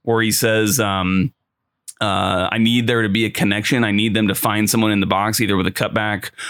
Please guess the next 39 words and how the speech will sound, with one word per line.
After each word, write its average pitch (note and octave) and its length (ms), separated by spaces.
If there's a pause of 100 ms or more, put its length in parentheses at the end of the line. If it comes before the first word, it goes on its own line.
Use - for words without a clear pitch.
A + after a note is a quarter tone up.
(100)
or A2+ 140
across A2+ 380
to - 40
the G#2+ 80
far A2 260
post." A2+ 540 (300)
Well, A#2+ 260
you, B2 320
you A#2+ 180
need B2 380
players A2+ 380
who A2+ 80
are G#2 80
making G#2 260
those G2 200
runs. F#2+ 680
Um, F2+ 560 (100)
and F#2+ 460
sometimes G3 480
they F3+ 80
were F3+ 100
there, D#3 160
but B2 80
they A2+ 100
were G#2+ 140
definitely C#3 320
were C3+ 80
not B2 220
always G#2+ 320
there. F#2+ 320
And G2+ 140
it's F2 100
just - 220
definitely G#2 320
something F#2+ 360
that F#2 160
can F#2 160
be F2+ 60
improved. F2 500